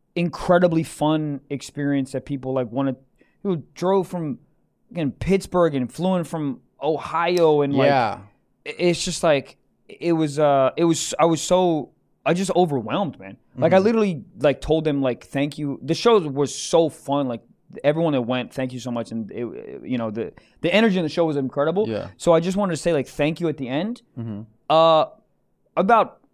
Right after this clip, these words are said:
Speaker 1: half a second away from crying. I literally had to get off stage.
Speaker 2: Yeah, I've, dude, I've been there. I've been there
Speaker 1: Fuck.
Speaker 2: where you're just like, I don't even remember what it was, but it was something like that where it was, like, my first weekend was, like, five nights all
Speaker 1: Yeah.
Speaker 2: sold out. And I was
Speaker 1: Yeah.
Speaker 2: like,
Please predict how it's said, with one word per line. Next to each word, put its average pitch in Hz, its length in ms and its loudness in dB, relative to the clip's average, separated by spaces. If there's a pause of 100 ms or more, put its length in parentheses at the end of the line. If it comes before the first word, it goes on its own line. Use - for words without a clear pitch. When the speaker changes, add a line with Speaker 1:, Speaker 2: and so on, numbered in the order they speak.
(260)
Speaker 1:
half 190 320 0
a 170 60 -2
second 156 260 0
away 143 120 -2
from 123 120 -6
crying. 123 360 -2
I 151 80 4
literally 196 240 4
had 175 100 0
to 151 60 -4
get 151 200 0
off 135 160 2
stage. 123 420 -6
Speaker 2:
Yeah, 185 220 6
I've, 165 200 4
dude, 160 160 4
I've 139 160 2
been 139 180 0
there. 98 240 -8 (560)
I've 123 140 -4
been 190 220 6
there 139 120 2
Speaker 1:
Fuck. 123 80 -2
Speaker 2:
where 127 160 4
you're 120 180 0
just 113 320 -4
like, 113 600 -2 (520)
I 220 60 -2
don't 240 80 0
even 185 100 -2
remember 143 220 -2
what 139 160 2
it 127 100 0
was, 120 380 2
but 110 220 -2
it 101 100 -4
was 120 140 -6
something 151 320 -4
like 120 300 -2
that 110 260 0
where 117 100 0
it 120 40 2
was, 113 80 -2
like, 113 140 -2
my 110 140 -2
first 120 360 -6
weekend 113 420 -6
was, 101 140 -4
like, 98 300 -4 (360)
five 120 440 -4 (220)
nights 107 640 -6
all 104 200 -6
Speaker 1:
Yeah. 139 100 -2
Speaker 2:
sold 104 140 -2
out. 95 200 -2
And - 80 -8
I 104 60 -2
was 131 100 0
Speaker 1:
Yeah. 107 60 -4
Speaker 2:
like, 92 200 -6